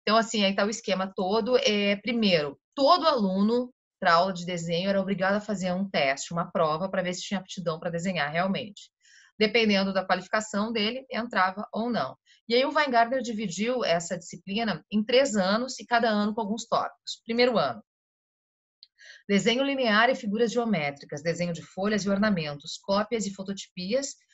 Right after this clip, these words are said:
depois as mesmas folhas e ornamentos formadas do natural e reproduzidas em gesso, e o quarto tópico, modelos em gesso apresentando boca, nariz, olhos, orelhas. O segundo ano era marcado por três tópicos:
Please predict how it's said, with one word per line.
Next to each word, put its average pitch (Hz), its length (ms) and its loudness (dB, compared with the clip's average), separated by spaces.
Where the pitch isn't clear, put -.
depois 190 440 -2
as 170 160 0
mesmas 262 400 0
folhas 190 320 -2
e 185 40 -2
ornamentos 170 520 -4
formadas 151 440 -4
do 156 60 -10
natural 151 500 -2
e 156 40 -2
reproduzidas 151 640 -10
em 175 100 -4
gesso, 190 480 -4
e 254 80 -6
o 277 80 -10
quarto 214 320 2
tópico, 202 560 -2
modelos 214 540 0
em 233 140 0
gesso 190 500 -4
apresentando 170 580 -6
boca, 220 360 -2
nariz, 180 500 -4
olhos, 190 320 0
orelhas. 160 640 -6
O 220 60 -4
segundo 247 400 -2
ano 233 220 6
era 208 120 4
marcado 190 400 0
por 240 220 -4
três 269 260 2
tópicos: - 640 -4